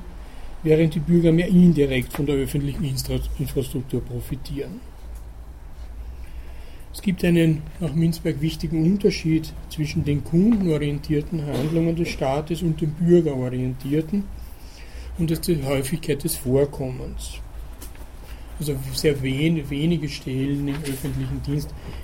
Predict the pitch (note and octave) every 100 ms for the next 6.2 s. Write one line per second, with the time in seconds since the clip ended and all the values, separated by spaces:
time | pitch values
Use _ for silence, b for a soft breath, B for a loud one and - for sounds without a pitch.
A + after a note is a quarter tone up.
0 | - D#3 - D3 D#3 D3+ C#3 C3 D3 G3
1 | F#3 D3+ C#3+ B2+ C#3 D3 D3+ G#3 A3+ -
2 | B B B B B B B B B B
3 | B B D3+ D#3 E3+ E3+ D#3+ D#3+ D#3 D#3+
4 | D#3+ D3 C#3 E3 E3+ D#3+ C#3 A#2 C#3+ C3
5 | - B2 C3+ C3+ B2+ A#2+ C#3+ C3 C3 D3
6 | C#3